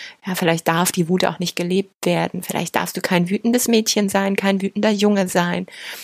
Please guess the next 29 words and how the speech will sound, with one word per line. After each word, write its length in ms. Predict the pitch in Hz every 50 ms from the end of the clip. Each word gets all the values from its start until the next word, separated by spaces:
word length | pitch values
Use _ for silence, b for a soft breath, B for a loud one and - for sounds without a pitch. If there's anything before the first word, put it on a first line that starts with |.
| B B B _
Das 120 | - -
ist 40 | -
etwas, 300 | - - - 170 165 -
das 160 | - 175 -
in 100 | 185 180
unserer 300 | - 185 185 - 196 196
Gesellschaft 580 | 208 220 208 196 196 208 208 - 208 208 - -
nicht 160 | 202 - -
gewünscht 460 | - 208 185 185 185 185 170 - -
ist 320 | - 175 170 - - -
und, 120 | - 185 -
und, 220 | 180 170 - -
und, 220 | 214 208 202 - -
muss 180 | 180 170 -
man 140 | - 175 180
unterdrücken, 580 | - 180 - 185 180 - - 214 - - - 180
schlucken. 540 | 175 - - 208 208 - - 185 185 175 - B B B B B B B B B B B B B B B B B B B B _ _ _ -
Also 160 | 196 196 208
spür 240 | 208 - - 247 247
mal 160 | 247 208 190
rein, 260 | 185 185 185 196 208
was 140 | 196 180 -
so 80 | - 180
deine 240 | 175 175 175 180
Glaubenssätze 800 | 180 180 175 175 180 190 196 196 - - 180 175 - - - 175
sind 340 | - - 175 170 175 175 -
und 160 | 175 175 -
ob 140 | 196 - -
dir 320 | - 220 208 208 208 214